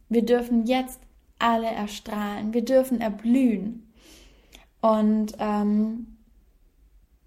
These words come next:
ja, dazu möchte ich dich einladen.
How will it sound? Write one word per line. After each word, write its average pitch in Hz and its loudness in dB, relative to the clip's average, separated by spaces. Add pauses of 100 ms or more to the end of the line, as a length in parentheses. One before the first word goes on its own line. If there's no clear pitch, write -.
(520)
ja, 233 2 (760)
dazu 226 0
möchte 226 -2
ich 214 -8
dich 214 -10
einladen. 214 -6